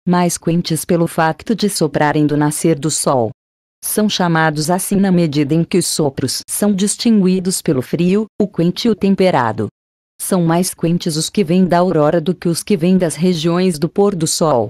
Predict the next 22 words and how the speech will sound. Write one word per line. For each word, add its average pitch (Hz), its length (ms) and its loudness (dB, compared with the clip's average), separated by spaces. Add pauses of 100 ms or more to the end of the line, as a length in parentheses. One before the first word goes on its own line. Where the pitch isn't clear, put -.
(120)
porque 185 320 0
os 170 140 -2
que 208 140 0
vêm 180 200 2
do 170 140 0
nascer 170 420 0
do 147 140 -4
sol 131 500 0
ficam 202 400 0
mais 175 400 0
tempo 165 360 0
debaixo 156 560 0
do 175 100 -2
sol. 127 400 0 (540)
E 170 100 2
aos 165 240 -2
que 120 200 -8 (260)
vêm 214 200 2
do 202 140 0
pôr 202 300 0
do 160 100 -2
sol, 143 400 0